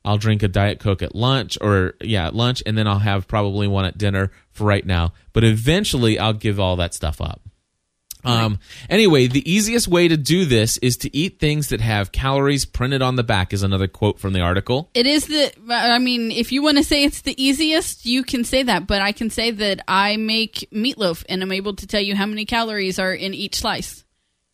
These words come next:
Speaker 1: It
Speaker 2: because I add it up as I go along.
Speaker 1: But it's easier. It, it,
Speaker 2: I said that.
Speaker 1: You add it up,
Speaker 2: But
Speaker 1: yes.
Speaker 2: that doesn't mean that it's not doable to do
Speaker 1: Yeah.
Speaker 2: it the other way.
Speaker 1: Exactly. Anyone who's made it down the gris-, okay, so we've already talked about the hundred calorie packs.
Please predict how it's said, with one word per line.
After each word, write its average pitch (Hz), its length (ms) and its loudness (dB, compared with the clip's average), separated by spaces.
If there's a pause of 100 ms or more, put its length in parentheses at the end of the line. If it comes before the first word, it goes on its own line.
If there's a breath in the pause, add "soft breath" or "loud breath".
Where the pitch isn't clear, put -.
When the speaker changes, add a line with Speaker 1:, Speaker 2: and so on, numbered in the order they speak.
(100)
Speaker 1:
It 139 160 2
Speaker 2:
because 190 280 0
I 185 100 0
add 196 180 -2
it 196 100 -2
up 196 140 -2
as 190 120 -2
I 185 40 -4
go 180 160 -6
along. 175 260 -6
Speaker 1:
But 113 140 2
it's 107 180 -2 (100)
easier. 147 720 2
It, 95 200 -12
it, 90 100 -10
Speaker 2:
I 202 140 -4
said 415 320 -4
that. 143 180 -2
Speaker 1:
You 127 140 4
add 123 180 2
it 131 120 0
up, 131 120 0
Speaker 2:
But - 100 -6
Speaker 1:
yes. - 140 2
Speaker 2:
that 214 120 2
doesn't 220 220 0
mean 214 160 -2
that 190 120 -2
it's - 360 -6 (200)
not 196 220 0
doable 185 520 -2 (300)
to - 100 -6
do 98 80 2
Speaker 1:
Yeah. 87 100 4
Speaker 2:
it 73 60 0
the 87 120 -2
other 165 140 -4
way. 147 300 -6
Speaker 1:
Exactly. 82 560 -4 (480 loud breath)
Anyone 190 360 4
who's 180 300 4
made 165 240 2
it 151 140 0
down 156 180 2
the 156 60 0
gris-, 151 320 0
okay, 127 320 2
so 120 180 2
we've 113 220 4
already 110 180 4
talked 104 200 0
about 104 180 0
the 101 60 0
hundred 98 240 0
calorie 92 320 2
packs. 120 440 -2